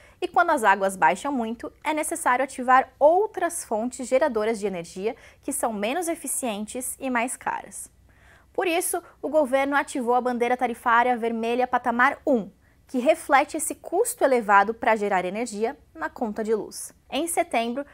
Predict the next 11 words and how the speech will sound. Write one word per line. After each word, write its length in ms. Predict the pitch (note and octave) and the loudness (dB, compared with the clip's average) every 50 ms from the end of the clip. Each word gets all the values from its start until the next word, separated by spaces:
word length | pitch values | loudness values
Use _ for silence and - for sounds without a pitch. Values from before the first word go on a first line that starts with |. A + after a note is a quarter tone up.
| - - _ | -20 -4 _
haverá 320 | - B3 B3 B3+ B3 B3 | 0 2 4 4 4 4
uma 140 | B3+ C4 C4+ | 4 2 0
cobrança 600 | - - A#3+ G#3 A3 A3 A#3+ B3+ C4 - - C4+ | 0 -2 -2 0 0 -2 -2 -2 -2 -2 -2 -2
de 120 | A#3 A3+ A#3+ | -2 -2 -4
quatro 520 | - - - C4 A#3+ C4+ F4+ - - F#4+ | -8 0 4 6 8 8 8 6 2 0
reais 420 | D#4 F4+ D#4 G3+ F#3 G3 G#3+ G#3 F#3+ | 2 4 4 6 6 4 2 0 -2
e 60 | G#3+ | -4
quarenta 480 | - A#3 G#3+ G#3+ A3 B3 C#4+ - D#4 | -2 -2 -2 -2 -2 -4 -6 -6 -6
e 100 | C#4 C4 | -6 -6
seis 320 | C4 - - A#3 G#3+ G#3+ G#3 | -6 -6 -4 -4 -4 -4 -4
centavos 680 | - A3 G#3+ G#3+ - E3+ F3 F3 F#3 F#3 F#3 - | -6 -6 -6 -2 0 0 0 0 -2 -6 -6 -6